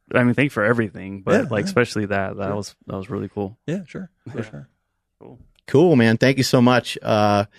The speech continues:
Speaker 3: where can people find you?
Speaker 2: Uh, veep nutrition dot com. Um, get the book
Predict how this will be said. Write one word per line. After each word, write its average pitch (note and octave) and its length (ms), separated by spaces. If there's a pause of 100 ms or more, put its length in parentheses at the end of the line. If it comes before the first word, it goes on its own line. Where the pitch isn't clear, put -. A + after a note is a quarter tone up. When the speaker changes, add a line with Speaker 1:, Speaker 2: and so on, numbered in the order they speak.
(220)
Speaker 3:
where C3+ 140
can C3 120
people C#3 240
find A#2 360
you? F2+ 80 (760)
Speaker 2:
Uh, C3+ 220
veep C3 300
nutrition D3 560
dot C3 180
com. - 360 (220)
Um, A#2+ 680
get C3 180
the A2+ 160
book G2+ 320